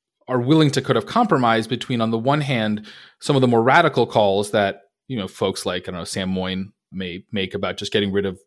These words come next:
judicial review entirely, and the kind of whole litany of social, political, and economic rights that various groups on the left and the right have,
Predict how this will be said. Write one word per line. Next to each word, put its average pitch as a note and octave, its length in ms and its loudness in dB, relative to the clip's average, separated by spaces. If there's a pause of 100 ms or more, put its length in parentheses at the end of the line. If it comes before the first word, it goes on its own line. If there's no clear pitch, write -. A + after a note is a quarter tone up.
(160)
judicial G#2 340 -4
review F#2+ 200 -6
entirely, F#2 640 -4 (500)
and D#3 280 4
the A2 460 4 (380)
kind A#2 100 0
of G#2 80 -2
whole B2 460 4
litany A#2 480 2
of G2 500 -4 (540)
social, A#2 540 2
political, G2+ 440 -4
and G2+ 100 -2
economic G2 440 -2
rights F2 360 -4
that F#2 240 -2 (340)
various G2+ 500 0
groups - 260 -2
on G#2+ 60 0
the F#2+ 80 -4
left G2 300 -4
and F#2+ 80 -8
the F2+ 80 -6
right F#2 300 -4
have, F2+ 240 -8